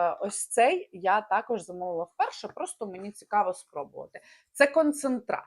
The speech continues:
Тобто його треба розводити з водичкою. У нас тут, звісно ж, вітаміни групи Б, в нас тут є сіль, в нас тут є кальцій, магній. Він нам дає витривалість, він нам допомагає відновитись і він нам додає в енергії. Якщо ви не вірите в ці всякі,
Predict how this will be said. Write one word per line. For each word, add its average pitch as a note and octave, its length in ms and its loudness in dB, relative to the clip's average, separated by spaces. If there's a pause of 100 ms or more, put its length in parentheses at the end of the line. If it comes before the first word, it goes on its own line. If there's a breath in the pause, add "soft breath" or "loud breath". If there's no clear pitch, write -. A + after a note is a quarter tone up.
Тобто G#3 180 0
його A3+ 180 4
треба G#3+ 300 4
розводити F#3 520 0
з F3+ 100 -12
водичкою. G3 680 -2
У F#4 40 10
нас - 160 4
тут, B3+ 360 -2
звісно G3+ 540 0
ж, F3 160 -2
вітаміни A#3 540 0
групи G3 440 0
Б, A#3 380 8
в B3 100 -8
нас F3+ 240 0
тут D#3 260 -8
є D#3+ 120 -4
сіль, C#4 440 0
в G#3 60 -8
нас F#3+ 240 -4
тут E3+ 120 -10 (100)
є D#3 100 -4
кальцій, B3+ 560 4
магній. C#4+ 600 6
Він B3 200 -6
нам A3+ 180 -2
дає G3+ 200 4
витривалість, F4 840 4
він F#3+ 200 -6
нам G3 340 -4
допомагає B3+ 600 0
відновитись C#4 720 -4
і F#3 80 -12
він G#3+ 300 -6
нам G#3 280 2 (180 soft breath)
додає F3+ 640 0 (220 loud breath)
в E3+ 240 -16
енергії. D#3+ 840 0
Якщо A#3 280 -2
ви F4+ 100 -4
не C4 140 0
вірите C4+ 400 -2
в - 80 -14
ці - 200 -10
всякі, F#3 720 -6